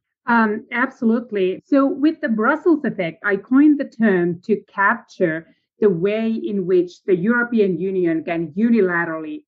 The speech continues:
regulate the global marketplace. So the E U is one of the largest and wealthiest consumer markets in the world. And there are very few global companies that can afford not to trade in the E U. So as the price for accessing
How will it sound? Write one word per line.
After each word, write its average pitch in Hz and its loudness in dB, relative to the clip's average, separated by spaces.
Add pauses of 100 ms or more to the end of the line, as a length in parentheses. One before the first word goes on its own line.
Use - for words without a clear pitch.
regulate 170 0
the 180 -10
global 160 -12
marketplace. - -12 (360)
So 226 4
the 220 0
E 285 4
U 247 0
is 214 -2
one 208 -4
of 196 -10
the 196 -2
largest 208 -2
and 180 -2
wealthiest 185 -2
consumer 165 0
markets 160 -10
in 160 -4
the 160 -6
world. 180 -4 (320)
And 233 4
there 226 -2
are 220 -4
very 247 2
few 233 -2
global 190 0
companies 175 -8
that 185 -2
can 202 -2
afford 196 -2
not 226 -2
to 190 -4
trade 143 -12 (100)
in - -2
the - -14
E 151 -12
U. - -16 (440)
So 233 0
as 226 0
the 226 -4
price 269 0
for 196 -8
accessing 214 -8